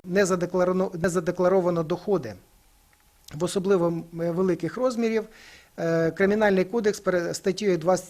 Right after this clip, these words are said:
двісті дванадцять передбачено відповідальність за ухилення від сплати податків і зборів, обов'язкових платежів. Отже, обов'язкове декларування доходів — це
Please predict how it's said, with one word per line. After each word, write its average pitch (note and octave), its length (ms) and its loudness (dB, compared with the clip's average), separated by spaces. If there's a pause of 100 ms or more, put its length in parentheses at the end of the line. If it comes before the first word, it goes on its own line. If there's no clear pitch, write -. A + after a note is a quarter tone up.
двісті E3 380 -4
дванадцять G3 520 -2
передбачено E3+ 580 -2
відповідальність E3+ 760 -2
за D#3 80 -6
ухилення G#3 480 -2
від D#3+ 120 -4
сплати D#3+ 320 -4
податків F#3+ 600 0
і G3 80 -4
зборів, C#3+ 520 -8
обов'язкових D3 720 -6 (300)
платежів. D#3 520 -4 (1040)
Отже, F#3 380 2 (100)
обов'язкове G3 720 2
декларування F#3 680 2
доходів — D#3+ 600 -6
це G3+ 360 2